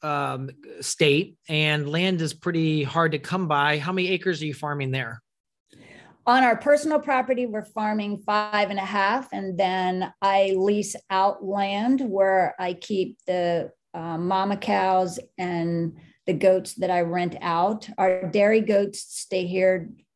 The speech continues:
Speaker 2: on our personal property. And then the rest of the livestock is on the land that we lease.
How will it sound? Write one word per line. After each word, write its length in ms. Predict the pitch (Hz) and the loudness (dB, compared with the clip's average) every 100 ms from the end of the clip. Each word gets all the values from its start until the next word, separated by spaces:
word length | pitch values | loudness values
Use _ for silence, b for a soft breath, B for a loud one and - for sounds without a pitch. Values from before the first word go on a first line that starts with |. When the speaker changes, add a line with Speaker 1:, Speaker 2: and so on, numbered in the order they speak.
| - | -10
Speaker 2:
on 160 | 185 | -6
our 160 | 180 165 | -4 -6
personal 480 | - 190 - 175 156 | -4 -4 -4 -6 -4
property. 800 | - 165 165 165 165 165 160 b b b b b b b b b _ - | -2 -2 -2 -2 0 0 -4 b b b b b b b b b _ 0
And 240 | 190 180 | 0 2
then 640 | 180 175 175 170 175 170 - _ _ _ _ - | 2 2 2 2 0 -2 -8 _ _ _ _ -6
the 220 | 180 185 | -2 0
rest 400 | 190 190 - - | 2 2 0 -8
of 340 | - 185 165 | 0 0 0
the 160 | 170 170 | -2 -2
livestock 800 | 170 170 170 175 170 165 165 - 180 | 0 0 -2 -2 -2 -2 -4 -8 -6
is 200 | 175 170 | -4 -2
on 200 | 170 170 | -2 -2
the 80 | |
land 400 | 170 165 165 165 | -2 0 0 0
that 120 | 165 175 | -2 -2
we 140 | 165 | -2
lease. 640 | 160 170 165 165 - - | 2 2 2 0 -4 -8